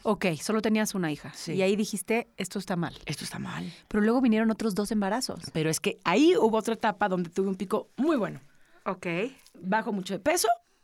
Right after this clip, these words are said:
Speaker 2: y me siento muy bien y dije, "Ah, tan, tan, se acabó".
Speaker 1: Ok.
Speaker 2: Me controlé tiroides, nada más.
Speaker 1: Ok.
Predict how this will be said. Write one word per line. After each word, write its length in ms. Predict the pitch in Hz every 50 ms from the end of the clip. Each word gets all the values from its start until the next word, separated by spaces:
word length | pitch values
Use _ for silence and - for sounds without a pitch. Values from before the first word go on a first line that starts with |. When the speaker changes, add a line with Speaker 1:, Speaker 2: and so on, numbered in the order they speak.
| _ _ _
Speaker 2:
y 60 | -
me 100 | 208 196
siento 240 | 190 214 190 185 208
muy 140 | 208 214 220
bien 200 | 285 339 359 339
y 60 | 294
dije, 160 | 285 269 -
"Ah, 140 | 339 - 523 - _ _ - _ _ _ _
tan, 160 | _ 220 196
tan, 140 | 196 202 202
se 80 | 185 196
acabó". 240 | 190 175 165 - - -
Speaker 1:
Ok. 180 | 214 196 - 180 170 170 208 233 - - - - _ _
Speaker 2:
Me 200 | - - 233 240
controlé 400 | 233 269 262 247 262 269 277 277
tiroides, 640 | 262 294 302 311 302 320 330 381 - - - - - - _ _ _ _ _ _ -
nada 200 | 226 226 233 240
más. 400 | 269 - - - - - - - _
Speaker 1:
Ok. 200 | 208 185 -